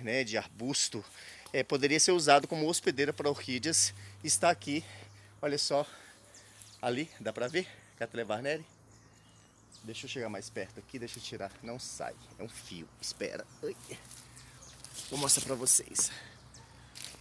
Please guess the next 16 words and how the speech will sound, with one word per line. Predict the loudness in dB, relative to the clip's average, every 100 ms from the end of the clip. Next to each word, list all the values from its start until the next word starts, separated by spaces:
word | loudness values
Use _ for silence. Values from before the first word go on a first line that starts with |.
| -16 -12 -6
Olha | -6 -6
só, | -6 -6 -6
gente, | -6 -4 -4 -4 -6 -8
que | -8
coisa | -6 -6 -4
mais | -4 -2 0 2 0 0 -2
fabulosa | -2 -2 -2 0 2 2 0 -6
as | -6
Cattleyas | -6 -2 -2 0
barneris, | 0 -2 -2 -6 -6 -10 -14 -18 -20 -12
flores, | -8 -6 -2 -2 -4
floridas | -6 -2 -2 -2 -2 -4
aqui. | -4 -6 -8 -10 -20 -20 -20 -20 -18 0
Gomesas, | 4 6 6 6 6 4 0
mais | 4 6 6 6
gomesas. | 2 2 0 0 0 0 0